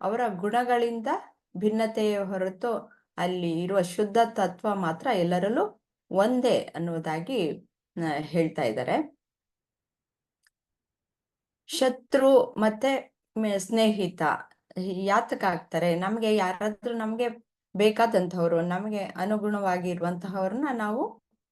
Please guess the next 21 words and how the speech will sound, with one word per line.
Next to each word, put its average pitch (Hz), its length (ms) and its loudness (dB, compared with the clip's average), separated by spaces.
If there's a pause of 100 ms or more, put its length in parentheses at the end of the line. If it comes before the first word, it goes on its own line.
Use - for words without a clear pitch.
(140)
ಸ್ನೇಹಿತರಾಗಿ 170 1300 2 (420)
ಮಾಡ್ಕೊಳ್ತೀವಿ. 170 800 0 (540)
ನಮ್ಗೆ 226 300 0
ಸರಿ 226 240 2
ಹೋಗ್ಬೇಕು. - 680 -4 (100)
ಇಲ್ಲ, 240 300 0
ನಮ್ಗೆ 202 640 -2 (300)
ಸರಿ 220 220 4
ಹೋಗ್ಲಿಲ್ಲ, 190 500 0
ಅವ್ರು 156 200 0
ಇಷ್ಟ 175 220 -4
ಆಗ್ಲಿಲ್ಲ, 170 500 0 (560)
ನಮ್ಮ 196 240 -2
ಗುಣಗಳು 185 420 -2
ಅವ್ರ 175 420 0
ಗುಣಗಳು 170 460 0
ಹೊಂದಲ್ಲ 208 600 2
ಅಂತಂದಾಗ 160 640 -4
ಅವರು 254 320 -2
ಶತ್ರುಗಳಾಗಿ 185 800 -2
ಹೋಗ್ತಾರೆ. 151 600 -6